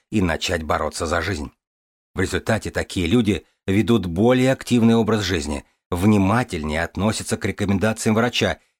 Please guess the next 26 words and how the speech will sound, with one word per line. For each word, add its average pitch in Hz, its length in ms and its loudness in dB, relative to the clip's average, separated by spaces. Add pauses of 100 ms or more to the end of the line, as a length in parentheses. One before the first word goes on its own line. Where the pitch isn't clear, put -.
и 113 140 6
меньше 131 500 4
зацикливаются 113 800 0
на 107 140 4
неприятных 107 800 2
физических 92 640 -4
ощущениях. 76 720 -6 (600)
Позитивный 87 500 0
настрой 101 540 0 (200)
увеличивает 123 760 4
выживаемость 113 680 2
не 113 160 4
только 127 440 0
раковых 117 400 0
больных, 95 440 -2 (280)
но 98 160 4
и 85 60 0
пациентов 113 600 0
с 90 100 -6
другими 87 420 0
заболеваниями. 78 880 -4 (600)
Необходимо 98 640 2
упомянуть 104 540 2 (120)
и 131 120 0
лечение 110 420 2
болезней, 98 560 2